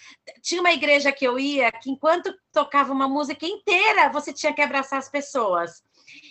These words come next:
E eu via, eu vejo nesses momentos que muita gente gosta disso.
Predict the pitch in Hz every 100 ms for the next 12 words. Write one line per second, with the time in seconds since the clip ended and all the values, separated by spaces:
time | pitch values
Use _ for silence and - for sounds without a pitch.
0 | - 349 440 403 254 330 381 427 294 233
1 | 285 262 262 330 359 285 262 254 233 _
2 | 233 220 220 269 302 269 - 349 381 381
3 | 415 523 523 392 440 494 494 320 320 427
4 | - 330 269 294 427 - 277 214